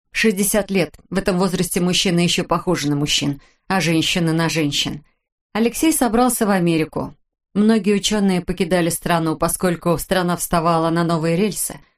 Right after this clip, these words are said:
Науку забросила, денег не платила. Ученые нищенствовали. Римма согласилась с мужем. Она боялась за Коко. Если стране плевать на ученых, то на даунов тем более.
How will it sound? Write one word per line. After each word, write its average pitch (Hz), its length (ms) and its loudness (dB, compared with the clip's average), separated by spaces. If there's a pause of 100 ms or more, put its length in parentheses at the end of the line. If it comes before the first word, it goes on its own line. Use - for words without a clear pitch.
(140)
Науку 208 360 0
забросила, 160 600 0
денег 156 360 0
не 160 80 0
платила. 156 640 -2 (480)
Ученые 185 680 0
нищенствовали. 147 1000 -2 (640)
Римма 208 360 2
согласилась 185 680 0
с - 80 -4
мужем. 143 340 -2 (300)
Она 185 200 0
боялась 180 440 2
за 190 100 2
Коко. - 420 -4 (360)
Если 185 220 0
стране 202 400 2
плевать 190 420 0
на 185 120 2
ученых, 170 520 -2
то 180 100 0
на 165 200 2
даунов 160 500 0
тем 185 240 0
более. 196 400 0